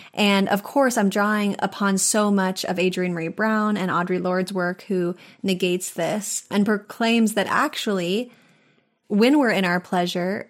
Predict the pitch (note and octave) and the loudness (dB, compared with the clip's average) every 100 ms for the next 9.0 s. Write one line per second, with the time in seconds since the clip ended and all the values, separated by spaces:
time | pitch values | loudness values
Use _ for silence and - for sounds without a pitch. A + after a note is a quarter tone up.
0 | - G#3 G#3 G#3 - A3 B3 - G#3+ F#3+ | 0 0 2 -2 -2 -2 -2 -2 -2 -2
1 | F3+ - - G3 - - F#3 B3+ G#3 - | -2 -4 -2 -2 -2 -2 0 2 0 -4
2 | - - - G#3+ A3+ G3+ G#3+ G3+ - - | -12 -8 -4 0 2 2 2 0 -8 -4
3 | A#3+ B3 - G3 G3+ - G3 G#3 G#3+ F#3+ | 0 0 0 0 -2 -2 -2 -2 0 -2
4 | F#3+ F#3+ G3+ F#3 F#3 F3+ F3 G3+ G3+ F3+ | 0 0 0 0 0 -2 0 0 0 0
5 | F3+ - F3 E3 F3 - - - - - | -2 -2 -2 -2 -4 -8 -16 -20 -6 0
6 | G3+ G3+ A3+ F#3 F#3+ A3 - - - - | 0 2 2 2 -2 -4 -6 -10 -12 -14
7 | - - _ _ _ - B3 A3+ A3 B3 | -16 -20 _ _ _ 2 4 6 6 4
8 | B3+ - A#3+ A3 - A3 G#3 G3+ G3 | 2 -2 -2 -2 0 0 2 0 0